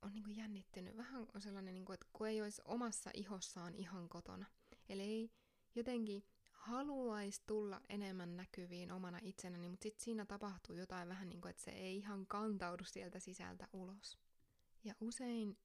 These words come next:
yrittäjinähän me kohdataan tätä samaa juttua. Elikkä se, että me näytettäis itsestämme myös niitä kohtia, mitkä ei oo niitä ihan kauneimpia, niitä ihan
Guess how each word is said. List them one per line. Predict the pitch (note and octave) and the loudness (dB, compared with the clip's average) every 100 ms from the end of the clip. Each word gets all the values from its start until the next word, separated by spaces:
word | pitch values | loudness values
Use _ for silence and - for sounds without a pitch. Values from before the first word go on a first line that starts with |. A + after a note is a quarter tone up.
| _ | _
yrittäjinähän | A3+ B3 C4+ - - E3 E3 F3 F3 | 2 4 4 2 0 0 2 0 -2
me | F#3+ | -2
kohdataan | - B3 A#3+ A#3 A3 | -2 -2 0 2 2
tätä | G#3+ | 2
samaa | G3+ G3+ F#3 E3+ D#3+ | 0 0 2 0 -2
juttua. | D#3 - - G3 - - - A3 | -4 -8 -12 -12 -10 -10 -2 2
Elikkä | G3+ - D4 D4 - - - _ _ _ _ - | 2 2 -2 -2 -8 -20 -20 _ _ _ _ -12
se, | - C4 | -4 0
että | A3+ - G3 - _ _ _ _ _ | 0 0 -2 -2 _ _ _ _ _
me | A3 G#3+ | 2 4
näytettäis | G#3 A3+ A3+ G3+ - F3+ - | 4 6 4 2 -2 -4 0
itsestämme | G#3+ A3 - G#3 - F3+ F3+ E3+ | 0 0 -2 -6 -2 0 0 2
myös | F#3 F#3+ - | 0 0 2
niitä | G#3 A3 A3 G3 | 4 6 4 2
kohtia, | - G3 G3+ G3+ - F3 E3+ | 0 0 -2 -4 -4 -2 -2
mitkä | F3+ - F#3+ | -4 -4 -2
ei | F#3 A#3 C4+ A#3+ | 2 4 6 4
oo | G#3 | 4
niitä | F#3+ F3+ - - | 2 0 -4 -10
ihan | - B3+ B3+ C#4 A3+ | -4 -2 0 2 2
kauneimpia, | F#3+ F3 E3 D#3 D#3+ E3+ | 2 0 0 0 -2 -2
niitä | F3+ F#3 - | -2 -4 -2
ihan | A#3 A#3 B3 A3 | 0 2 2 2